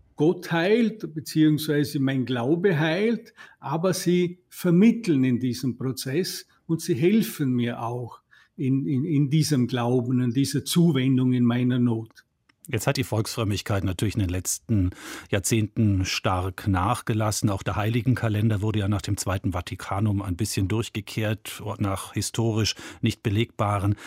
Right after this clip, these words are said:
Speaker 2: Personen. Es gibt aber so ein spirituelles Grundbedürfnis und es gibt auch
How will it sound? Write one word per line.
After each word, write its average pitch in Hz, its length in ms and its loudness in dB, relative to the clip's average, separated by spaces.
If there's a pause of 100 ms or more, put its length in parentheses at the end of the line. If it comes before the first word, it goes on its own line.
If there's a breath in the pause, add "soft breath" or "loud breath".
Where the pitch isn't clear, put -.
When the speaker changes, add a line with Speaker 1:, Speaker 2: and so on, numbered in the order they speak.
(200 loud breath)
Speaker 2:
Personen. 113 460 2
Es - 200 -8
gibt - 260 -4
aber 139 200 0
so 123 120 0
ein 120 100 2
spirituelles 120 720 -2
Grundbedürfnis 95 1040 -2
und 107 200 -4
es 107 220 -6
gibt - 260 -4
auch 113 840 -4